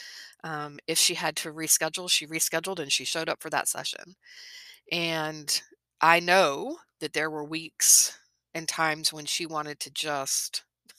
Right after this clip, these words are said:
<laughs> um, tell me to go pound sand. Right? But she stayed with it. And,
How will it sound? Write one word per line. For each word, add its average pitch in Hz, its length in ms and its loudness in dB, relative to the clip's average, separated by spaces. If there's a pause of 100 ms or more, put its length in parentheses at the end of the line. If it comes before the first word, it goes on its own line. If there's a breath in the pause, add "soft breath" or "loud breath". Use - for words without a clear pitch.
<laughs> - 760 -6
um, 151 380 2 (420)
tell 160 160 -2
me 151 140 -4
to 147 60 -4
go 143 140 -4
pound 131 300 -8
sand. - 280 -8 (1700)
Right? 156 300 -2 (560)
But 165 120 4
she 165 120 0
stayed 151 320 0
with 135 140 -6
it. - 160 -6 (1400 loud breath)
And, 160 760 0